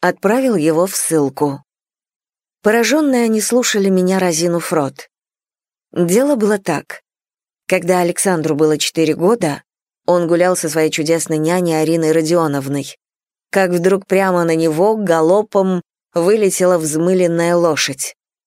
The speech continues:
Арина Родионовна с необычайной быстротой дернула мальчика назад и спасла его от верной смерти. А на лошади скакал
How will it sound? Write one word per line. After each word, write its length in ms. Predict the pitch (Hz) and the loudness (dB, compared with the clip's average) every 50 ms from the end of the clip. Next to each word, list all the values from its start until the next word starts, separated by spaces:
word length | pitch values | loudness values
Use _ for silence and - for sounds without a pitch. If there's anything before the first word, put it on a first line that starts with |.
| _ _ _ _ _ _ _ | _ _ _ _ _ _ _
Арина 320 | - 214 220 247 226 220 | -2 2 2 2 2 2
Родионовна 640 | 214 220 190 196 208 220 220 214 202 180 180 180 180 | 2 2 2 2 2 2 2 0 0 0 0 0 0
с 120 | 175 - - | 0 0 -2
необычайной 580 | 180 180 175 170 175 - - 185 185 175 170 | -2 0 0 0 -2 0 0 0 0 0 0
быстротой 560 | 160 160 160 - - 170 175 - - 202 202 | 0 -2 -2 0 0 -2 0 0 2 0 0
дернула 460 | 185 151 170 160 156 156 156 156 156 156 | 2 2 2 2 2 2 0 0 2 0
мальчика 440 | 160 165 165 151 - 156 - 160 | 0 -2 -2 -2 -4 -2 -2 -2
назад 500 | 160 160 160 160 147 185 208 208 - - _ _ _ _ _ _ _ _ _ _ | 0 0 -2 0 0 -2 -2 -2 -6 -10 _ _ _ _ _ _ _ _ _ _
и 140 | 175 185 185 | 2 2 2
спасла 400 | 190 - 202 202 196 220 240 240 | 2 0 -2 -2 0 0 0 0
его 160 | 220 185 190 | 2 2 0
от 160 | 185 180 - | 0 0 0
верной 340 | 185 196 190 180 185 185 185 | 0 0 0 2 0 0 -2
смерти. 680 | - - 196 180 170 147 135 - - - 143 135 - _ _ _ _ _ _ _ _ _ _ _ _ | -2 -2 0 0 0 0 -2 -4 -4 -4 -4 -6 -8 _ _ _ _ _ _ _ _ _ _ _ _
А 220 | 165 180 190 196 | 0 0 0 0
на 200 | 196 196 196 202 | 2 2 2 2
лошади 520 | 208 220 254 277 - - 180 156 151 156 156 | 2 2 2 0 0 0 -2 0 0 0 0
скакал 720 | 156 - - 165 160 156 - 202 208 220 220 233 226 | 0 -2 -2 -2 -2 -2 -2 -2 0 0 0 0 -2